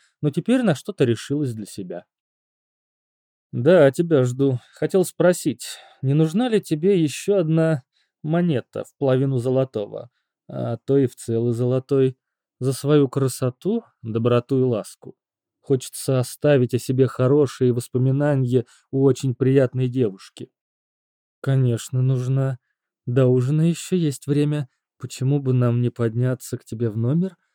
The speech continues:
Сразу же делает выбор красавица. Ну вот и время до задуманной операции вполне незаметно и с большим удовольствием пройдет.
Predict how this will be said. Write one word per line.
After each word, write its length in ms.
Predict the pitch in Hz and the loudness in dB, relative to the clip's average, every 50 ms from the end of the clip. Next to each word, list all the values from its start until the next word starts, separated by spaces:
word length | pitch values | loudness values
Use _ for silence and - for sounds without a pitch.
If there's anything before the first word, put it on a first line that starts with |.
| _ _ | _ _
Сразу 420 | - 127 123 135 151 156 165 180 | -2 0 2 2 2 2 2 2
же 160 | 185 196 185 | 2 2 2
делает 440 | 131 113 120 123 131 147 156 151 - | 2 2 2 2 2 2 0 0 -2
выбор 340 | 110 110 110 104 120 117 117 | -4 -4 -2 -2 -4 -6 -6
красавица. 880 | - - 110 113 110 - - 95 90 90 92 - _ - - - - - _ _ _ _ _ _ _ _ _ _ _ - | -6 -8 -8 -8 -8 -10 -16 -18 -18 -18 -20 -20 _ -20 -20 -20 -20 -20 _ _ _ _ _ _ _ _ _ _ _ -2
Ну 200 | 214 269 269 180 | -2 0 0 0
вот 260 | 123 175 202 - - | 0 0 0 2 0
и 40 | 143 | 0
время 460 | 120 123 117 127 135 139 135 135 135 | 2 2 4 4 4 4 4 2 2
до 100 | 123 127 | 0 0
задуманной 540 | 123 123 135 127 127 135 139 139 139 135 135 | 2 2 2 2 2 0 0 0 0 -2 -2
операции 680 | 127 - - 139 147 180 202 - - - - 220 220 208 | -2 -2 -2 -2 -2 -2 -2 -4 -10 -8 -6 -4 -4 -4
вполне 420 | - _ - 143 139 139 139 139 | -6 _ -2 0 0 0 0 0
незаметно 840 | 139 139 135 127 135 131 135 156 202 233 - _ - 240 240 233 226 | 0 0 0 2 2 2 2 0 0 -2 -4 _ -4 -4 -2 0 0
и 20 | 208 | 0
с 60 | 156 | 2
большим 380 | 139 139 139 131 - - 247 214 | 2 2 2 2 0 -2 -2 0
удовольствием 720 | 147 131 120 117 135 139 139 131 - - 139 143 139 131 | 2 2 4 4 4 4 2 0 -2 -2 0 0 0 0
пройдет. 460 | - 131 131 135 135 127 135 135 - | 0 0 0 0 -2 -2 -4 -6 -6